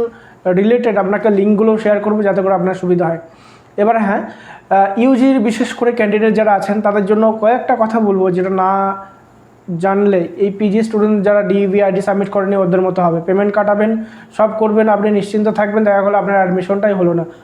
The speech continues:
আপনার বন্ধুরা যারা ডিইভি আইডি সাবমিট করেছে তারা, আহ, এনরোলমেন্ট সার্টিফিকেট পেলো,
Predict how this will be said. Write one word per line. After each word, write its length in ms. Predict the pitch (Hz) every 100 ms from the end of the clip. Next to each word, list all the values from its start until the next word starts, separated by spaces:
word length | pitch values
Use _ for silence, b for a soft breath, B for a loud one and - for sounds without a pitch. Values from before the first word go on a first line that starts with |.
| B
আপনার 280 | 190 185 208
বন্ধুরা 420 | 202 220 220 226
যারা 220 | 214 214 202
ডিইভি 360 | 202 208 208
আইডি 200 | 214 202
সাবমিট 280 | 208 208 208
করেছে 320 | 214 220 220
তারা, 240 | 220 196 196
আহ, 560 | 190 - - - -
এনরোলমেন্ট 560 | 214 214 214 214 208 202
সার্টিফিকেট 580 | 208 202 190 196 202 202
পেলো, 220 | 196